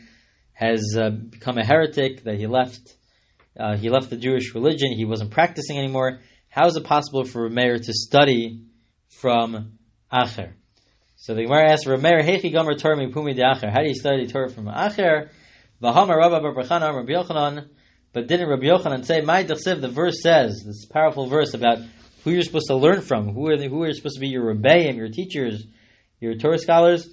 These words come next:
It says, "Ki sifsei Kohen yishmeru das," from the lips of the Kohen, you should safeguard your knowledge. "Yivatori yivakshe mipiu,"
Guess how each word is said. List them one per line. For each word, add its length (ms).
It 100
says, 180
"Ki 240
sifsei 280
Kohen 200
yishmeru 320
das," 360
from 160
the 60
lips 420
of 80
the 80
Kohen, 720
you 100
should 260
safeguard 440
your 100
knowledge. 400
"Yivatori 600
yivakshe 340
mipiu," 560